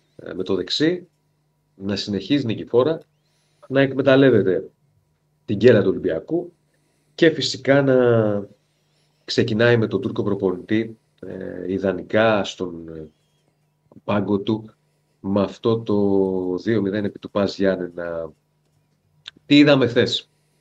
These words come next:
Είδαμε πολλά διαφορετικά πράγματα.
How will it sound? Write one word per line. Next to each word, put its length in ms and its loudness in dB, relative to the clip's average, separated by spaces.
Είδαμε 400 2
πολλά 420 4
διαφορετικά 640 -2
πράγματα. 720 -2